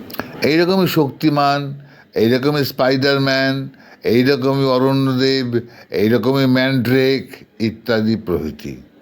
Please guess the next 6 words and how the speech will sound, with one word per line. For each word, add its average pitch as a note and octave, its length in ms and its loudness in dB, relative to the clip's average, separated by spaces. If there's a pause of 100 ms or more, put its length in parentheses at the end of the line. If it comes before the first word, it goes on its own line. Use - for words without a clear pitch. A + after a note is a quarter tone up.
(600)
এ F#2 120 2
সমস্ত G#2 540 -2 (100)
একেবারেই A2 1000 0
ভালো D3+ 300 0
জিনিস D3 420 -4
নয়। D2 380 -4